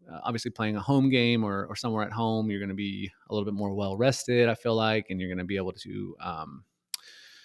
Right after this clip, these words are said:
to, to be able to get some extra practice time in. For us, we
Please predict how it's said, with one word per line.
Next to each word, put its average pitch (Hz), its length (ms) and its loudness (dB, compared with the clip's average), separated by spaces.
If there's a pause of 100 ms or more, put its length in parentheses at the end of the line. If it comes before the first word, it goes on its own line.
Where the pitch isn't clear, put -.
(220)
to, - 140 0
to - 140 -2
be 104 60 6
able 95 80 4
to 98 60 -2
get 101 120 -4
some 98 140 2
extra - 240 -4
practice 117 340 0
time 110 240 2
in. 110 180 2
For - 160 0
us, 139 600 6 (100)
we 120 600 2